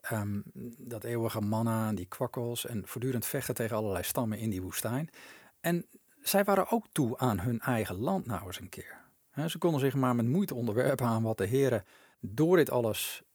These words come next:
in hun probeerde te bewerken, namelijk een relatie met hemzelf, zoals Mozes wel had. Maar vanwege Mozes' godsvrees en gehoorzaamheid mocht hij met de schepper van aangezicht tot aangezicht spreken.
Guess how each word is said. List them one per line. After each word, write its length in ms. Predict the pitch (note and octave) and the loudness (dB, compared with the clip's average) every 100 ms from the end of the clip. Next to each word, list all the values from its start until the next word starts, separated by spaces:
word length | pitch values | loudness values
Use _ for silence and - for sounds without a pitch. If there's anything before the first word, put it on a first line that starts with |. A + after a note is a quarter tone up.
| _ | _
in 240 | E3+ D#3+ | 4 6
hun 180 | B2+ A#2 | 6 4
probeerde 380 | G2+ G2+ F#2+ F#2+ | 2 -2 -4 -4
te 100 | - | -6
bewerken, 520 | G2 F#2 G2+ - F#3 | -6 -4 -4 -2 -2
namelijk 340 | C#3+ A2 G#2 G2+ | -2 -2 -2 -2
een 160 | F2+ | -2
relatie 600 | F2+ F2+ F2+ G2 C#3 - | -2 -2 0 0 -2 -2
met 120 | G#2+ | -2
hemzelf, 540 | F#2+ F#2 F#2 G#2 G3 - | -2 -6 -6 -8 -10 -14
zoals 300 | - - G2 | -14 -12 -8
Mozes 400 | F2 F2+ G2 F#2+ | -6 -6 -8 -10
wel 240 | F2+ F#2 | -8 -8
had. 380 | A#2 F3 - - _ _ _ _ _ _ _ _ _ _ _ - | -6 -8 -10 -20 _ _ _ _ _ _ _ _ _ _ _ -20
Maar 360 | - D3+ C#3+ | -6 -4 -2
vanwege 400 | - D#3+ F#3 E3+ | 0 4 4 4
Mozes' 420 | D#3 E3+ E3+ D3 | 2 2 2 0
godsvrees 580 | - C#3 - - D3+ C#3 | -2 -4 -4 0 0 0
en 80 | C3 | -2
gehoorzaamheid 1000 | A#2+ A2+ A3+ F#3+ F#2+ E2+ G#2+ F3+ - - _ _ _ _ | -2 -2 -2 -4 -6 -6 -10 -12 -14 -18 _ _ _ _
mocht 320 | A#2+ A#2 - | -8 -6 -6
hij 560 | D3+ A3 A2+ G#2 F#3 - _ _ _ _ | -2 0 0 -2 -6 -12 _ _ _ _
met 200 | C3 B2+ | -6 -4
de 60 | B2+ | -4
schepper 400 | - C3 A#2+ A#2 | -4 -4 -4 -4
van 160 | G#2+ | -4
aangezicht 420 | A2 G2 A2 A2+ | -4 -6 -6 -10
tot 120 | - - | -10 -6
aangezicht 680 | F3+ - - G#2+ - - - | -6 -6 -12 -12 -12 -16 -8
spreken. 580 | - - - E2+ - | -6 -4 -4 -6 -14